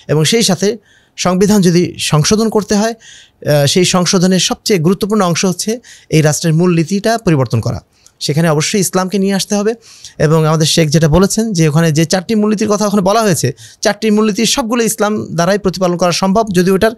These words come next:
ভালো দিকগুলো আমরা চিন্তা করি বা ওনারা যেটা বারবার উল্লেখ করছেন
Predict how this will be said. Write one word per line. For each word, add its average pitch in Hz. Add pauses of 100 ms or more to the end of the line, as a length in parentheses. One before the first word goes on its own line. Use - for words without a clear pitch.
(320)
ভালো 190
দিকগুলো 226
আমরা 202
চিন্তা 170
করি 165 (340)
বা 170
ওনারা 202
যেটা 190
বারবার 180
উল্লেখ 175
করছেন 185